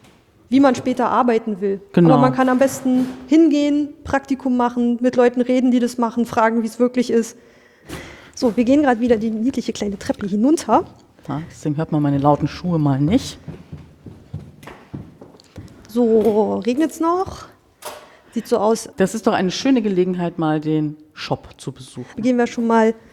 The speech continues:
Speaker 1: abschließend für diese kleine Ausstellung mal kurz in den Shop. Oh, hier liegen noch die ganzen Laternen
Speaker 2: Ja,
Speaker 1: vom, äh,
Speaker 2: stimmt.
Speaker 1: Martinsumzug. Sankt Martins?
Speaker 2: Morgen ist es, ja, Sankt Martin.
Speaker 1: Voll niedlich.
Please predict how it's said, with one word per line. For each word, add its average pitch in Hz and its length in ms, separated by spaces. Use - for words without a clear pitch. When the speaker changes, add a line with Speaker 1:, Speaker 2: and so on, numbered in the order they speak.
Speaker 1:
abschließend 262 500
für 233 100
diese 254 220
kleine 220 260
Ausstellung 233 400
mal 220 140
kurz 240 240
in 220 80
den 208 100
Shop. - 240
Oh, 269 80
hier 226 120
liegen 240 160
noch 240 120
die 247 80
ganzen 220 240
Laternen 226 680
Speaker 2:
Ja, 185 100
Speaker 1:
vom, 226 240
äh, - 40
Speaker 2:
stimmt. 185 200
Speaker 1:
Martinsumzug. 240 840
Sankt - 340
Martins? 277 240
Speaker 2:
Morgen 208 340
ist 160 220
es, 156 120
ja, 170 180
Sankt 175 240
Martin. 139 340
Speaker 1:
Voll 220 200
niedlich. 214 440